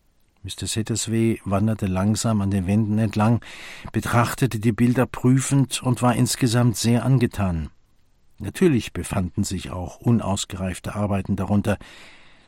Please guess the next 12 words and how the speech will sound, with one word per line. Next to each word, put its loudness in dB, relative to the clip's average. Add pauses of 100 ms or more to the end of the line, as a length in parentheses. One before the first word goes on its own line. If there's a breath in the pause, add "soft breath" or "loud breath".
Das 2
war 4
zu 0
erwarten 4
gewesen, 4
aber 4 (580 loud breath)
einiges 2
grenzte 2
doch 0
beinahe 2
an 4
Genialität. 0